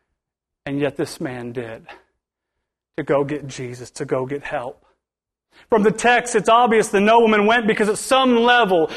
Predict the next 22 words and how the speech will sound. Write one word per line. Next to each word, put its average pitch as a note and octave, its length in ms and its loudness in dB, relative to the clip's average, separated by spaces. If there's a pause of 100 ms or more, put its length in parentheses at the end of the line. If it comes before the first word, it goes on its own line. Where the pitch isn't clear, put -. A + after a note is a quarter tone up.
some C4+ 360 2
degree, A#3 340 2
he, B3+ 220 2
he C#4+ 320 0
believed B3 1040 2 (300)
that G#3 180 -2
Jesus F3+ 520 -2
would E3+ 140 0
heal C3+ 640 -4 (420)
his F3+ 220 -2
son. - 420 -4 (1120)
He B3 160 -2
believed G#3+ 340 2
that G3 160 -4
Jesus A#3 500 -2
would F#3+ 160 2
help A#3 480 0 (220)
in B3 260 4
that, G#3 400 0
that G#3+ 300 2
dark A#3 320 6
moment. G#3+ 480 2